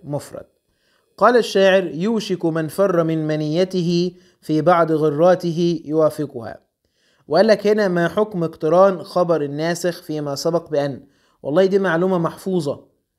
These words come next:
محفوظة ازاي؟ أنا عندي الفعلين، الفعل عسى والفعل أوشك.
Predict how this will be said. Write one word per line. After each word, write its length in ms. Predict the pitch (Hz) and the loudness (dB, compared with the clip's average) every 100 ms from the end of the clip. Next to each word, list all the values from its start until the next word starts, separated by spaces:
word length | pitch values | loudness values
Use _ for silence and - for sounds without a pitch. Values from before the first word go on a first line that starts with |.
| - | -16
محفوظة 440 | 147 - 190 190 | -16 -8 -2 0
ازاي؟ 460 | 165 151 165 160 139 - _ _ _ | 0 2 2 2 -4 -14 _ _ _
أنا 180 | 180 180 | -4 -2
عندي 300 | 175 196 180 | 0 0 -2
الفعلين، 580 | 165 165 151 160 160 147 | -2 -2 -2 2 0 -2
الفعل 360 | 135 - 170 | -4 -2 0
عسى 460 | 165 165 185 208 214 214 _ _ _ _ | 2 0 0 0 0 -6 _ _ _ _
والفعل 480 | 139 139 180 170 175 | -10 -4 0 2 4
أوشك. 640 | 160 156 165 143 - | 2 0 -4 -4 -14